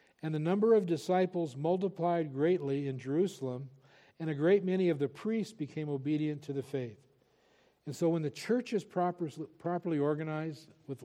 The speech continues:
leadership, you have deacons who are carrying out love, ministries of compassion to the church and to others in the community.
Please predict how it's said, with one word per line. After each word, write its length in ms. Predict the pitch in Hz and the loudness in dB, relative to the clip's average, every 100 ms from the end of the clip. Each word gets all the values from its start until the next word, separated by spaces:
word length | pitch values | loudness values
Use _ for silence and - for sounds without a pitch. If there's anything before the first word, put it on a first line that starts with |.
| - | -14
leadership, 540 | - 180 196 - 185 190 _ _ _ _ _ | -6 -2 -2 -2 -6 -8 _ _ _ _ _
you 120 | - 151 | -2 0
have 260 | 143 117 | 0 -2
deacons 500 | 127 196 220 214 196 - _ | -2 0 0 0 -2 -12 _
who 120 | - | -4
are 80 | 143 | -4
carrying 400 | 143 180 180 170 | -2 0 0 0
out 160 | 151 135 | -2 -2
love, 420 | 131 147 175 165 131 - - - - - - - 147 | 0 0 0 -4 -10 -20 -20 -20 -16 -16 -16 -18 -12
ministries 500 | 156 180 185 185 180 | -4 -2 0 2 2
of 140 | 151 135 | 0 -4
compassion 720 | 139 117 147 165 - 180 180 - _ _ _ - | -6 -4 -4 -4 -6 -8 -8 -12 _ _ _ -10
to 80 | |
the 100 | 131 | -8
church 460 | 120 - 180 196 196 | -8 0 2 2 -2
and 100 | 127 | -6
to 160 | 127 135 | -2 0
others 240 | 156 151 | 0 -2
in 80 | 135 | -6
the 60 | |
community. 680 | 120 127 135 165 180 190 | -10 -10 -6 -2 2 0